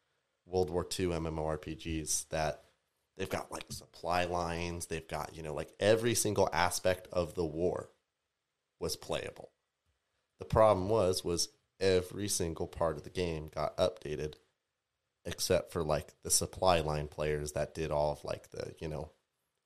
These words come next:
provi-, like, provisions and all the accounting for it, all that stuff. Never got a single update. And all of the players that played that class, basically,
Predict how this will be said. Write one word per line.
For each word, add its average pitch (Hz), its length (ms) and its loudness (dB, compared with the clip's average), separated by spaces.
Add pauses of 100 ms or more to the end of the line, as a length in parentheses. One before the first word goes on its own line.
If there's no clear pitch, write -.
provi-, 92 480 4
like, 80 180 0
provisions 92 840 4
and 80 100 -2
all 76 120 2
the 73 140 -8
accounting 85 480 2
for 85 260 0
it, - 100 -2
all 85 180 6
that 78 220 -2
stuff. - 180 -6 (400)
Never 90 420 2
got 78 540 2 (100)
a 76 100 -12
single 82 580 0
update. - 400 -6 (1200)
And 87 140 -2 (140)
all 117 260 8
of 131 120 6
the 139 80 2
players 110 800 2 (180)
that - 240 2
played 101 460 2
that - 360 2
class, - 520 0
basically, - 680 -10